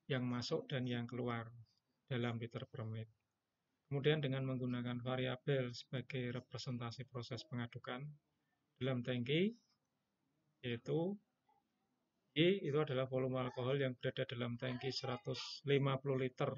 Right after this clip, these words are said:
setiap saatnya. Kemudian Y per seratus lima puluh adalah konsentrasi dinamik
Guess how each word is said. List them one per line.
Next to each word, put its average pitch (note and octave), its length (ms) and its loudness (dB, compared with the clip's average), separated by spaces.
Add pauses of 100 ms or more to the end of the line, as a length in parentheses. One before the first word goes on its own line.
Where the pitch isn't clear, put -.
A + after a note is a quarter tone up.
setiap - 460 -8
saatnya. C3 500 -6 (1120)
Kemudian C#3+ 1040 4
Y C3+ 300 6
per C#3 180 0
seratus C3 480 -2
lima C3 240 0
puluh D3+ 240 -2
adalah B2+ 320 -2
konsentrasi B2+ 800 -2
dinamik B2 480 0